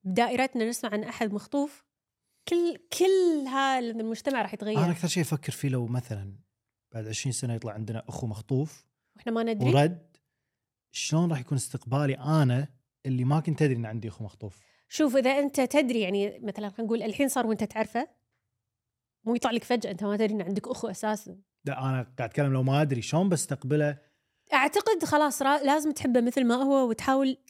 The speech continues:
Speaker 1: يو-، تشتغل وايد على علاقتك معاه،
Speaker 2: أنا
Speaker 1: لأنه هو راح،
Speaker 2: أكيد
Speaker 1: هو اللي راح يمكن يرفضك.
Speaker 2: أكيد، هو أكيد.
Speaker 1: إيه.
Speaker 2: بس أكيد تربيته راح تكون غير.
Speaker 1: إيه.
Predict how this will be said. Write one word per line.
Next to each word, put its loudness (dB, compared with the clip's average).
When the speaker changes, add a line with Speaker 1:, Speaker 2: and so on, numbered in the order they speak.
Speaker 1:
يو-، 2
تشتغل 0
وايد 4
على 0
علاقتك -4
معاه، 2
Speaker 2:
أنا 4
Speaker 1:
لأنه 0
هو 4
راح، 0
Speaker 2:
أكيد 6
Speaker 1:
هو 6
اللي 4
راح -2
يمكن 0
يرفضك. -2
Speaker 2:
أكيد، -2
هو 0
أكيد. 0
Speaker 1:
إيه. 0
Speaker 2:
بس 2
أكيد 2
تربيته 4
راح 0
تكون 2
غير. 6
Speaker 1:
إيه. -6